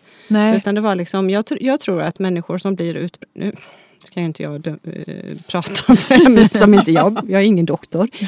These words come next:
Speaker 2: Men jag tänker så här, liksom, när man ramlar över, liksom,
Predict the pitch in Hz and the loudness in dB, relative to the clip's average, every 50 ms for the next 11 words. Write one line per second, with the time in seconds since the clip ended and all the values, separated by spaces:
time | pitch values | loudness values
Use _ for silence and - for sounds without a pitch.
0 | - - 254 185 202 202 208 208 208 202 202 202 190 - - - - - - _ | 0 0 0 2 2 2 4 4 4 4 2 0 -2 -4 -12 -20 -20 -20 -20 _
1 | _ _ - - 208 208 208 - 240 214 196 - 180 - 190 190 170 165 170 170 | _ _ -4 -2 -2 -2 0 -2 -4 -2 -2 -4 -6 -2 -2 -2 -2 -2 -6 -6
2 | - 180 175 175 170 180 170 165 160 - - 196 190 190 190 185 175 185 180 - | -4 -2 -2 0 0 -2 -2 -4 -6 -8 -6 -6 -4 -2 -2 -2 -2 -4 -4 -2
3 | 196 185 180 175 180 170 175 180 175 175 175 - - - 175 175 170 165 170 165 | -2 -2 -2 -2 -2 -4 -4 -6 -6 -6 -8 -10 -8 -8 -6 -6 -4 -4 -6 -6
4 | - - | -8 -10